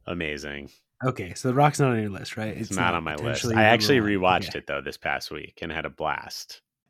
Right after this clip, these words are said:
Speaker 2: I, you know, I, I don't wanna say that I was, like, down on it by any stretch, but when Doctor Action put it on his list way back when in our over-the-top action movies, I, I
Speaker 1: Yep.
Speaker 2: rewatched it sometime around then,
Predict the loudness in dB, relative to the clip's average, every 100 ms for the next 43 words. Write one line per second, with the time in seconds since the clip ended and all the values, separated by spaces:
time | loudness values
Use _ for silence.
0 | -10 -6 -2 -4 -2 0 2 0 -2 -4
1 | 0 2 2 0 0 0 2 0 0 -2
2 | -4 -8 -10 -12 _ _ _ _ _ -14
3 | -10 -2 2 2 2 2 0 -8 _ _
4 | _ _ -8 -2 0 2 2 0 -4 -4
5 | -4 -14 _ 0 0 -2 _ _ -20 -20
6 | _ 2 4 4 2 0 0 0 -2 -2
7 | -4 -2 -2 -2 -2 0 -2 -2 -6 -8
8 | -10 -14 _ _ _ _ _ _ _ -6
9 | 2 4 4 2 -2 -6 -6 -10 -10 -6
10 | -2 -2 0 -2 -2 -6 -4 -6 -6 -10
11 | -12 -12 -12 -12 -12 -10 -8 -6 -6 0
12 | 6 6 6 2 -2 -4 -4 -2 -2 0
13 | -2 -2 -6 -6 -6 -4 -6 -6 -8